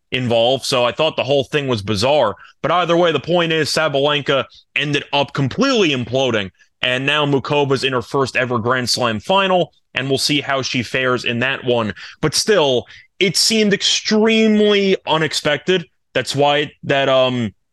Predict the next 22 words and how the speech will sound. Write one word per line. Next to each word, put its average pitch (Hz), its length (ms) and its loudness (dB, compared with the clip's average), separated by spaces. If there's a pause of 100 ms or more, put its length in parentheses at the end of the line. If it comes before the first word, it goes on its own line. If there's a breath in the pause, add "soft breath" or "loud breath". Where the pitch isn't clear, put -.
(280)
we 165 140 4
assumed 233 320 2
we'd 175 100 2
have 160 100 0
a 139 40 -2
Swiatek 143 560 0
Sabalenka 131 640 0
final, 127 560 0 (220)
and 131 80 0
then 127 100 0
Sabalenka's 139 800 0
up - 160 -2
five 139 640 -4
two 120 440 2 (440 soft breath)
with 156 500 0
a 135 80 2
match 143 400 -2
point 147 360 -2
in 139 140 -2
the 127 80 0
third 117 320 0
set, 117 420 0